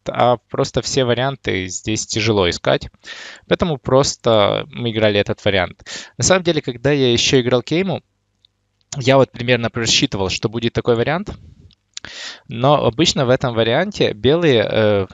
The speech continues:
ну вот щас я покажу, этот вот вариант, белые играют сюда. Как бы забирают камень в Сичо. Но в-, обычно камень не стоит в Сансане.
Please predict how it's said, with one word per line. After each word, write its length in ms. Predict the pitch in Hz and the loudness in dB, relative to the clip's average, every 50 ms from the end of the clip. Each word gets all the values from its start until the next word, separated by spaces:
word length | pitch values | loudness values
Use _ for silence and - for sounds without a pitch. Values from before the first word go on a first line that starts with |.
| - - | -12 -8
ну 100 | 160 147 | -4 -4
вот 140 | 113 - | -4 -4
щас 200 | - - 107 - | -4 -4 -2 -2
я 40 | 120 | -2
покажу, 380 | - 110 - 127 120 156 190 233 _ _ _ - | -4 -2 -2 0 2 2 0 0 _ _ _ -10
этот 300 | 117 113 - 117 107 - | -8 -4 -4 -4 -4 -2
вот 220 | 113 104 - - | -4 -6 -2 -2
вариант, 340 | 117 117 139 180 208 - - | -2 0 0 -2 -4 -4 -2
белые 340 | - 131 156 160 143 120 107 | -2 0 2 2 0 0 0
играют 360 | 107 - 117 120 120 113 - | -2 0 2 4 4 2 0
сюда. 360 | - - 120 107 104 92 - - _ - - - - - - - - - - - - - - _ _ - _ _ _ _ _ _ _ _ _ - - | -2 -6 -2 0 0 0 0 -2 _ -18 -18 -18 -18 -18 -20 -20 -20 -20 -20 -20 -20 -20 -20 _ _ -20 _ _ _ _ _ _ _ _ _ -12 -4
Как 200 | - 143 135 131 | -4 -4 -2 2
бы 80 | 127 | 2
забирают 380 | 120 113 117 123 127 143 131 - | 2 4 4 4 4 4 2 2
камень 280 | - - 127 127 127 117 | 0 -4 -4 -4 -6 -12
в 100 | - - | -10 -8
Сичо. 400 | - 127 107 - - 101 95 - - - - - - - - - | -6 -4 -2 -2 -2 -2 -4 -6 -10 -18 -18 -18 -18 -20 -20 -16
Но 440 | - 127 135 147 156 156 139 - - _ - | -10 -4 0 2 4 4 2 2 -2 _ -8
в-, 200 | - 123 113 107 _ _ _ _ _ _ | -6 -6 -6 -6 _ _ _ _ _ _
обычно 380 | - 123 131 202 - - 147 120 | -6 -2 0 0 0 0 -2 -2
камень 300 | - 147 147 135 117 113 | -2 -2 0 0 -2 -2
не 80 | 117 | -2
стоит 320 | 110 - - 131 123 - - | -4 -2 -2 -2 -4 -4 -4
в 40 | - | -6
Сансане. 560 | - 117 110 - - 113 98 90 87 82 | -4 -4 -4 -4 -4 -4 -4 -4 -6 -10